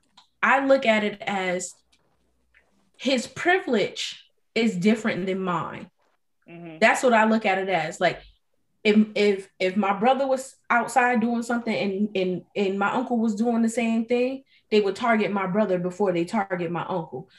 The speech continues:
Speaker 1: So I would look at it as that. But I don't, if I see a white person walking down the street or even walking in my hall,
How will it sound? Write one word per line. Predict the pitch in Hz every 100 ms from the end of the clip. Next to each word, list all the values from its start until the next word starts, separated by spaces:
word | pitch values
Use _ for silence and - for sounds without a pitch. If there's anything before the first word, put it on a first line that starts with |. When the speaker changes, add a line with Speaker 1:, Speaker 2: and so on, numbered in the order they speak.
| _
Speaker 1:
So | -
I | -
would | 220 208
look | 226 220
at | 190
it | 185
as | 170 165 175
that. | 214 165 196
But | 185 -
I | 202 214
don't, | 185 175 208 220 190 - _ _ _ _ _ -
if | 214
I | 226
see | 262
a | 226
white | 202 208
person | - 220 208
walking | 196 208 208
down | 202 185
the | 180
street | - 208 202 -
or | 190
even | 220 202
walking | 185 190 185
in | 180
my | 170
hall, | 175 - 180 175 185 175